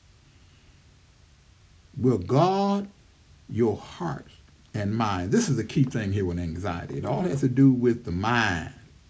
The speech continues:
and the heart. When I speak about heart, I'm not talking about the vessel that pumps blood. I'm talking about the seat of your emotions in the Greek. He-, heart is the seat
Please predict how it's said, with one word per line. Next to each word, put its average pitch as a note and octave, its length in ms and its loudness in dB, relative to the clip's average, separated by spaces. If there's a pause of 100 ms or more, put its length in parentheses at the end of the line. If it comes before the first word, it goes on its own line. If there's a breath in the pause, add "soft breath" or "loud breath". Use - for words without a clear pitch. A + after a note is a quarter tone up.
(1040 soft breath)
and G#2 220 -2
the F#2 60 -2
heart. F#2 340 -2 (960)
When F2 120 -8
I G2 60 -8
speak C#3+ 260 2
about C#3+ 260 4
heart, D#3+ 220 4
I'm C3+ 120 4
not C#3 200 4
talking E3 260 2
about C3+ 260 2
the A2 60 -2
vessel G#2 380 -2
that F2+ 180 -4
pumps - 240 -6
blood. E2 340 -8 (1600 soft breath)
I'm C#3+ 120 4
talking C#3+ 240 4
about A2+ 180 0
the G#2+ 80 -4
seat - 480 0
of F#2+ 160 -4
your A2+ 180 4
emotions G2+ 800 -2
in F#2 100 -6
the E2 60 -4
Greek. A2 280 0 (520 soft breath)
He-, - 200 -12 (160)
heart F#3 420 -2 (140)
is A#2+ 160 -2
the G2 100 -8
seat - 460 -4